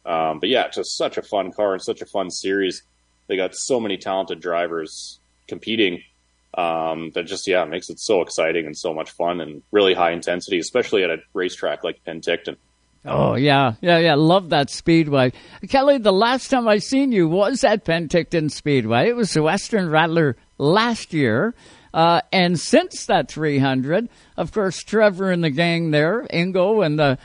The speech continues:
Speaker 2: the rest of the boys, went to work down in turns, uh, one and two and fixed the rumble that was down in there, fixed up that bump.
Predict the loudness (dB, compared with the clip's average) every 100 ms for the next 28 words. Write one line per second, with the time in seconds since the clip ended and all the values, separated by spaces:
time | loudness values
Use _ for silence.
0 | -6 -2 2 0 0 0 2 2 2 2
1 | 0 -2 0 0 0 0 0 -2 -2 -2
2 | 0 -2 -4 -2 -2 -2 -4 -8 _ _
3 | _ 2 2 2 2 2 0 -2 -2 0
4 | 2 0 -2 _ _ -2 -2 -4 -6 -6
5 | -6 -4 -2 2 2 2 0 -2 0 0
6 | 0 -6 0 0 2 0 0 0 0 -2
7 | -4 -6 -2 -2 2 0 0 _ 0 0
8 | -2